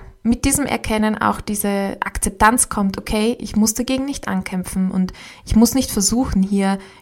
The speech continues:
über Jahrzehnte gewachsene Strukturen oder sogar noch länger,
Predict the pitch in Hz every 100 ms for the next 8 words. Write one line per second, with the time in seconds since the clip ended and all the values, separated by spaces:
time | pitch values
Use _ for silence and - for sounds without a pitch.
0 | - 202 196 196 185 - - 247 269 277
1 | 214 190 190 - - 196 190 190 - 190
2 | - 214 240 208 185 190 202 190 190 190
3 | 190 185 190 233 220